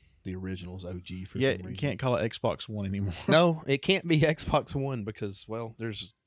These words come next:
Speaker 1: a different Xbox One.
Speaker 2: Which is weird. That's weird
Speaker 1: Yeah, I don't
Speaker 2: name.
Speaker 1: understand the whole naming system. I mean, I guess I, I do, but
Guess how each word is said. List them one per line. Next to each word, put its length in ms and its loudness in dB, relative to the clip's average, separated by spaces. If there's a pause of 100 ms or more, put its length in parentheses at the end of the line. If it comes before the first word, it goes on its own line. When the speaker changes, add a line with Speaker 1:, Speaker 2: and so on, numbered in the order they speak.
Speaker 1:
a 180 -6
different 380 -6
Xbox 560 -14
One. 280 -12 (640)
Speaker 2:
Which 100 -10
is 100 -6
weird. 380 -2
That's 220 -6
weird 380 -4 (640)
Speaker 1:
Yeah, 220 2
I 40 4
don't 100 4
Speaker 2:
name. 80 2
Speaker 1:
understand 360 0
the 60 0
whole 120 -4
naming 300 -6
system. 220 -6
I 40 0
mean, 120 4
I 100 6
guess 240 4
I, 100 2 (140)
I 80 0
do, 460 -2 (100)
but 280 -6